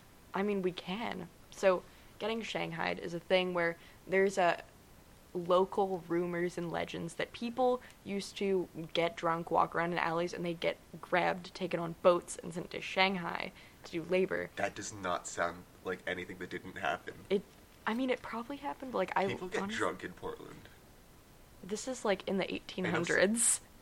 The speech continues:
Speaker 2: Yeah. That's pre-prohibition.
Speaker 1: Yeah.
Speaker 2: And also
Speaker 1: I
Speaker 2: when
Speaker 1: mean
Speaker 2: it was all lumberjacks.
Speaker 1: You're so fucking stupid.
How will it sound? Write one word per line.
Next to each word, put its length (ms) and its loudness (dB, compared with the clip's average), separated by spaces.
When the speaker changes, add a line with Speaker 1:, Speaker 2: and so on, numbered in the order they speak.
Speaker 2:
Yeah. 180 2
That's 160 -4
pre-prohibition. 720 -4
Speaker 1:
Yeah. 220 -4
Speaker 2:
And 120 4
also 180 6
Speaker 1:
I 60 8
Speaker 2:
when 100 4
Speaker 1:
mean 80 2
Speaker 2:
it 60 0
was 140 -2
all 200 -2
lumberjacks. 720 -8
Speaker 1:
You're 140 -10
so 240 -8
fucking 460 -6
stupid. 520 -4